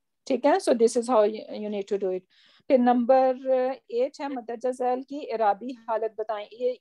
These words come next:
easy है, already आपको दिया हुआ है, आपने just ये बताना है। रसूलन की इराबी हालत क्या है?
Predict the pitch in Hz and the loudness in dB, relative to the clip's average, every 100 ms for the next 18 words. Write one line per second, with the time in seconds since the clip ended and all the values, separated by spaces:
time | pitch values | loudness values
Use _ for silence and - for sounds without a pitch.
0 | 247 226 262 262 233 240 240 240 240 - | -12 -10 -2 2 2 4 0 0 -2 -4
1 | - 247 - 226 214 220 240 262 262 233 | -6 -14 -6 -6 -2 2 2 4 2 0
2 | 247 226 240 - 233 214 - 185 196 202 | -4 -6 -8 -6 -10 -8 -8 -8 -4 -4
3 | 208 - 254 302 269 269 254 240 226 285 | -4 -4 -4 -2 -4 -2 2 2 0 -2
4 | 240 247 - 269 269 392 | -2 -4 -6 -6 -6 -6